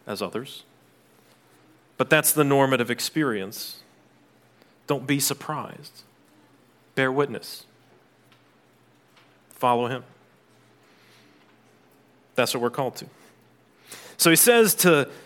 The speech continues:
stay warned, but he also says to stay wise. And this gets us into the, the kind of harder piece of this, into verse fourteen. Verse fourteen is, is,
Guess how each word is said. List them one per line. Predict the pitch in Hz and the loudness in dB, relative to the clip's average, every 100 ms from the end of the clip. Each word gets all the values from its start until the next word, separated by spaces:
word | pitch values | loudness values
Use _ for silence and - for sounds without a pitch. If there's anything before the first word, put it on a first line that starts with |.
| - _ _ _ _ _ _ _ _ _ - | -20 _ _ _ _ _ _ _ _ _ -4
stay | - 185 156 | 2 4 4
warned, | 190 233 214 175 | 6 8 6 6
but | 165 | 6
he | |
also | 170 170 165 | 6 4 4
says | - 151 | 4 2
to | - | 2
stay | - 139 127 | 0 0 -2
wise. | 135 226 160 80 87 - - - - _ _ _ _ _ _ _ _ _ _ _ _ _ _ _ _ _ - - - - | 0 0 0 -2 -8 -12 -12 -16 -20 _ _ _ _ _ _ _ _ _ _ _ _ _ _ _ _ _ -20 -20 -20 0
And | 170 | 2
this | 214 | 6
gets | 220 202 | 4 6
us | 185 | 4
into | 185 180 160 | 4 4 4
the, | 139 139 | 4 4
the | 139 139 | 2 0
kind | 135 - 147 | 0 -2 0
of | 123 | 2
harder | 143 147 139 120 | 4 4 4 0
piece | - - - 147 127 117 | -2 -18 -6 -2 -2 -2
of | 110 | 0
this, | 104 104 - - - - | -2 -2 -8 -12 -20 -12
into | 127 135 | -2 0
verse | 117 127 120 | 2 2 2
fourteen. | - 123 117 135 107 101 110 _ _ _ _ _ _ _ _ _ _ _ _ _ - - - | -2 -4 -2 -4 -4 -8 -14 _ _ _ _ _ _ _ _ _ _ _ _ _ -20 -20 2
Verse | 156 156 | 2 6
fourteen | 160 156 170 156 | 4 6 4 4
is, | 143 120 - - | 2 -4 -10 -8
is, | 143 123 | -6 -6